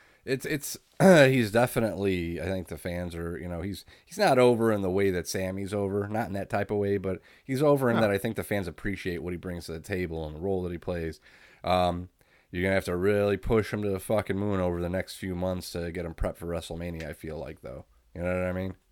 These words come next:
Speaker 1: I think
Speaker 2: Yeah.
Speaker 1: it's a, it's gonna be a lot of work to get Solo to, uh,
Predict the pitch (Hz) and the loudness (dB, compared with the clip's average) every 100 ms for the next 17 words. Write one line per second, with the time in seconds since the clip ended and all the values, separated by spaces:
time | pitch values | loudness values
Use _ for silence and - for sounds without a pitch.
0 | _ _ _ _ - 87 90 117 95 92 | _ _ _ _ -10 -4 4 4 4 0
1 | 92 95 90 90 90 90 90 - 90 87 | -2 -2 0 2 2 0 -2 -6 -6 -6
2 | 82 - 85 85 82 80 - - - | -6 -6 -4 -4 -6 -10 -14 -16 -12